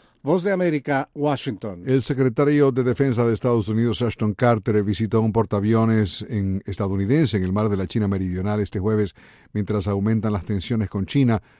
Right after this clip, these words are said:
Speaker 2: por la expansión marítima de Beijing en la región. Carter viajó junto a su homólogo malasio, Hishamuddin Hussein. Ambos abordaron el portaaviones Theodore Roosevelt mientras navegaba en el mar de la China Meridional,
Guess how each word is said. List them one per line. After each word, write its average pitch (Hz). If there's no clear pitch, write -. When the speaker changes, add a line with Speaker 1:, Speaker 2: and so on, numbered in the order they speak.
Speaker 2:
por 101
la 104
expansión 104
marítima 110
de 104
Beijing 104
en 107
la 98
región. 85
Carter 131
viajó 101
junto 101
a 90
su 95
homólogo 98
malasio, 101
Hishamuddin 104
Hussein. 113
Ambos 92
abordaron 101
el 107
portaaviones 120
Theodore 147
Roosevelt 127
mientras 110
navegaba 104
en 104
el 98
mar 117
de 107
la 98
China 113
Meridional, 127